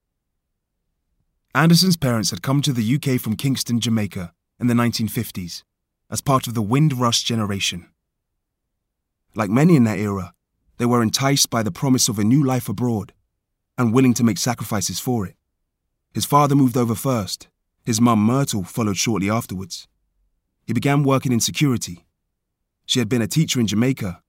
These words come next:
but was told her qualifications were not valid in England. Instead, she became a dinner lady, then an N H S nurse. The couple settled near to family in the centre of Nottingham, later moving to the Clifton Council estate.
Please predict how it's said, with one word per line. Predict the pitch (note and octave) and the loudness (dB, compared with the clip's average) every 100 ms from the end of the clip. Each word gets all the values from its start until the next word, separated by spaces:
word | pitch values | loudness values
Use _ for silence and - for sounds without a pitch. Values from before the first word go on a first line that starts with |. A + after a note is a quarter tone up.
| _ _ _ | _ _ _
but | A2+ | -4
was | G#2+ - | -2 -2
told | C3+ C3 | 0 0
her | G#2+ | -2
qualifications | - C3 A#2 A2+ C3+ A#2+ G2 | 0 -2 -2 -2 -2 0 -2
were | G#2 | -2
not | F#2+ | -4
valid | - A2 G2 | -2 -4 -2
in | G2 | -2
England. | A#2 G#2 F2+ - _ _ _ _ _ _ | -2 -4 -8 -14 _ _ _ _ _ _
Instead, | G#2 F2 - B2+ F2+ - _ _ - | -6 -2 0 -2 -4 -12 _ _ -8
she | - | -4
became | A#2 C#3 | 0 0
a | B2+ | 2
dinner | D#3+ C3 | 2 2
lady, | G#2 F2 - _ _ _ - | -2 -4 -10 _ _ _ -2
then | B2+ | 0
an | B2 | 0
N | C3 | 0
H | B2 - | -2 -2
S | A#2+ - | -2 -2
nurse. | G#2 F2 - - - _ _ _ _ _ _ _ _ - | -4 -6 -10 -12 -14 _ _ _ _ _ _ _ _ -10
The | G#2+ | 0
couple | D#3+ D#3+ E3 | 2 4 2
settled | D3+ D3 C3 | 2 0 2
near | B2+ C3 | 2 2
to | A#2 | -2
family | - C#3 C3+ A2 | -2 2 2 2
in | G2+ | 0
the | G2 | -2
centre | C3 A#2 A2+ | -2 -2 -2
of | G2+ | -2
Nottingham, | A#2 - G2 E2 - _ _ _ _ _ - | -2 -4 -8 -8 -16 _ _ _ _ _ -2
later | A#2 C#3+ C3 G2+ - _ _ _ _ | 0 2 0 -4 -6 _ _ _ _
moving | A2 B2+ A#2+ A#2+ | 2 4 4 0
to | A2+ | -2
the | A2 | -2
Clifton | C#3 - A#2 G2+ | -4 -2 -2 -2
Council | C3 A#2 F#2 | -2 -4 -4
estate. | - F2+ F2+ | -4 -4 -10